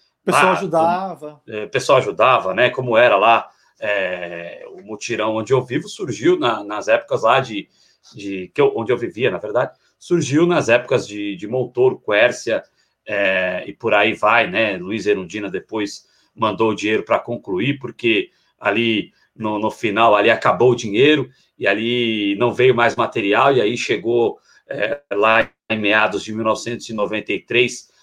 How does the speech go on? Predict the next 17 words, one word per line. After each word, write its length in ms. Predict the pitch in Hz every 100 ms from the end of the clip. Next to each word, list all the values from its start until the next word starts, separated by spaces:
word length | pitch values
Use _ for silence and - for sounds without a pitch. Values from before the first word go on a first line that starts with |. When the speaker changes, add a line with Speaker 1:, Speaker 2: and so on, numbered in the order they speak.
| _ -
Speaker 2:
a 300 | 104 104 95
Luiz 300 | 98 113 113
Erundina 520 | 107 95 104 117 110
e, 80 | 104
e, 320 | 95 98 120
e 40 |
conseguiu 680 | - 110 - 113 101 120 104 _ _ _
o 100 | 117
dinheiro 340 | 110 110 117
que 120 | - -
faltava 540 | 127 127 117 113 110
pra 160 | 104 104
que 120 | -
a 40 |
gente 180 | 110 -
tivesse 400 | - 101 104 -
material. 640 | 107 - 101 107 110 95